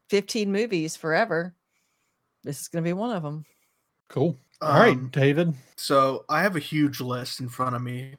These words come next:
Speaker 3: because I was, I knew someone would get
Speaker 1: Mm-hmm.
Speaker 3: taken. And it's just, now that I'm looking, I actually put 'em in an order that I would take 'em, but now that I'm looking at it,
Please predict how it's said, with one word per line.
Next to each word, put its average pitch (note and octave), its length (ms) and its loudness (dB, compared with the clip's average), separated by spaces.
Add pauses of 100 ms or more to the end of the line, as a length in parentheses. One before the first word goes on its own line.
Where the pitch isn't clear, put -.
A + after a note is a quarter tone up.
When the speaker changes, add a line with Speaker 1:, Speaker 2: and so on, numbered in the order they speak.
Speaker 3:
because C3+ 300 -4
I C3 60 2
was, B2+ 260 -6
I C#3+ 120 0
knew C3 160 -2
someone B2+ 260 -4
would - 60 -6
get D#3 100 -8
Speaker 1:
Mm-hmm. D3 100 -4
Speaker 3:
taken. B2+ 240 -6
And B2+ 100 -8
it's C3 80 -8
just, E3+ 280 -6
now E3 220 8
that C4 80 8
I'm D3+ 160 4
looking, E3 280 0
I C#3+ 80 2
actually A3 320 4
put F#3+ 220 2
'em D3+ 160 2
in D#3+ 180 -4
an C#3 120 -2
order C#3 480 -2
that D3 100 2
I C#3 60 6
would C3+ 140 0
take D3 220 -2
'em, F3 120 -2
but C#3+ 80 4
now F3 120 6
that A#3+ 100 2
I'm C#3+ 160 2
looking F#3+ 280 2
at G3 180 4
it, G#3 200 2